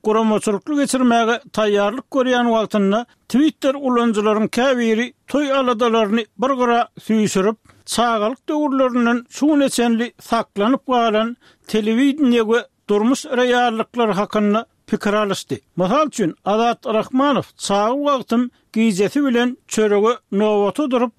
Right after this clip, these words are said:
her maşgala bellenen mukdarda alyp öýe gelerdik. Watan habarlarda bir million tonna buğday ýygnalandygy hakyny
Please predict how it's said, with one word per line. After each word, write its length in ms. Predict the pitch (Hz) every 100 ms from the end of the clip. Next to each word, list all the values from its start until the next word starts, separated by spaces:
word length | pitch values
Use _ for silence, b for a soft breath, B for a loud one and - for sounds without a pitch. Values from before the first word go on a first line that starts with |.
| b
her 220 | - 269
maşgala 600 | 311 294 - 254 233 247
bellenen 460 | 214 226 214 214 269
mukdarda 720 | 269 - - 233 226 196 247 _
alyp 260 | 185 208 226 _ b b -
öýe 260 | 214 226
gelerdik. 460 | 220 208 208 165 143 _ _ 220
Watan 360 | 202 214 285 311
habarlarda 840 | - 262 269 247 247 220 202 240 -
bir 140 | 220
million 500 | 302 285 262 254 247
tonna 480 | - 233 226 220 240 -
buğday 360 | 226 214 202 269
ýygnalandygy 720 | 254 262 247 233 240 233 214
hakyny 520 | 214 - 220 214 226